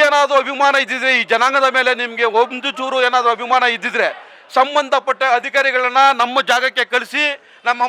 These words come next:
ಮನವಿ ಪತ್ರನ ತೆಗೆದುಕೊಂಡು ಮುಂದಿನ ದಿನಗಳಲ್ಲಿ ಅದನ್ನ ಬಗೆಹರಿಸ್ಕೊಡ್ತೇವೆ ಅಂತ ಒಂದು ಭರವಸೆಯನ್ನ ಕೊಡಿಸುವಂಥ ಕೆಲಸ ತಾವು ಮಾಡಬೇಕಾಗಿತ್ತು. ಆದರೆ ನೀವು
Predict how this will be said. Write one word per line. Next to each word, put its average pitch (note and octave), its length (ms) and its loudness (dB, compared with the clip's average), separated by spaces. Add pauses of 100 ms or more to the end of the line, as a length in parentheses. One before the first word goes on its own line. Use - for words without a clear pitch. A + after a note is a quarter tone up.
ಮನವಿ C4+ 320 2
ಪತ್ರನ C4 400 0
ತೆಗೆದುಕೊಂಡು A#3+ 460 2 (920)
ಮುಂದಿನ C#4+ 260 -2 (120)
ದಿನಗಳಲ್ಲಿ C4 500 0
ಅದನ್ನ B3 280 -2
ಬಗೆಹರಿಸ್ಕೊಡ್ತೇವೆ C4 640 0
ಅಂತ A#3 100 -6 (100)
ಒಂದು G#3 160 -10
ಭರವಸೆಯನ್ನ C4+ 540 2 (100)
ಕೊಡಿಸುವಂಥ B3 340 -4 (140)
ಕೆಲಸ A#3+ 180 0 (720)
ತಾವು G#3+ 220 2
ಮಾಡಬೇಕಾಗಿತ್ತು. A3 640 0 (1700)
ಆದರೆ A#3 200 2 (120)
ನೀವು G#3+ 120 -6